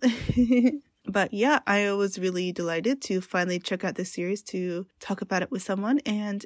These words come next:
yeah, it is a very unique series in a lot of ways. There are definitely a lot of problematic elements and also things that are challenging or triggering. So I'm going to do my best to summarize the triggers here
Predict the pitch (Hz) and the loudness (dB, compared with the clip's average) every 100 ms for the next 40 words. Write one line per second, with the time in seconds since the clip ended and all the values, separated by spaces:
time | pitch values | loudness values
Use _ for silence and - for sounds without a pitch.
0 | - 247 262 220 - 233 240 233 233 - | -4 0 2 2 2 6 6 4 -2 -8
1 | - 208 285 311 294 277 262 - - - | -4 2 4 6 8 6 6 0 -8 -8
2 | 220 202 202 202 - 190 170 185 240 254 | -4 -2 0 -2 -4 -4 -2 0 0 0
3 | 190 175 220 165 - 269 381 - _ _ | -2 -8 -6 -4 -4 -4 -4 -10 _ _
4 | _ - 196 190 196 196 240 254 262 262 | _ -2 -2 0 0 2 4 4 6 4
5 | 226 185 190 196 202 - - - 180 196 | 4 4 2 0 -2 -6 -12 -8 -8 -6
6 | 185 202 - 196 196 202 202 214 190 185 | -4 -4 -4 -4 -2 -2 -4 -2 -2 -2
7 | - 180 185 185 185 175 - 180 170 170 | 0 -2 0 -2 0 -2 0 0 0 -2
8 | - - - _ - 240 240 233 240 233 | -6 -20 -20 _ -2 2 4 4 2 0
9 | 185 185 - 214 190 196 190 185 - - | 0 -4 -2 -2 0 -2 -4 -8 -6 -2
10 | 254 240 180 233 - _ _ - - 196 | 2 4 4 0 -6 _ _ -20 -6 0
11 | 202 202 208 190 262 277 285 233 226 233 | 2 4 2 2 4 6 6 4 6 4
12 | 208 220 269 339 - - - 233 226 214 | 4 4 4 2 -4 -6 -2 0 0 0
13 | 226 214 208 208 208 208 196 190 180 - | 0 0 2 2 4 2 -2 -4 -4 -2
14 | 226 190 175 - - 185 175 175 | 0 2 0 -4 -4 0 2 2